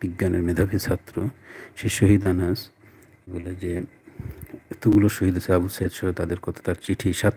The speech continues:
পৃষ্ঠার চিঠি, তার একটা পাতা আসছে মিডিয়াতে। আজকে পুরাটা পিনাকি দাদা পড়ে শুনেছে, নিজে আবেগ, আবেগায়িত হয়ে গেছে।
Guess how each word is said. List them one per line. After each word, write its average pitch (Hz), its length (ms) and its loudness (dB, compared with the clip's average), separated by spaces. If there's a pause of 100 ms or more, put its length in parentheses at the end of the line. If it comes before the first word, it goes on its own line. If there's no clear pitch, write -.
পৃষ্ঠার - 300 -2
চিঠি, - 200 -10
তার 90 180 -2
একটা - 220 -4
পাতা 90 400 -2 (400)
আসছে - 280 -2
মিডিয়াতে। 90 500 -2
আজকে 95 460 -6
পুরাটা 98 640 4 (340)
পিনাকি 92 300 2
দাদা 85 340 2 (460)
পড়ে 90 180 -2
শুনেছে, 92 400 -2
নিজে 90 260 4
আবেগ, 87 460 -6
আবেগায়িত 87 520 -4
হয়ে 90 200 -2
গেছে। 85 300 -6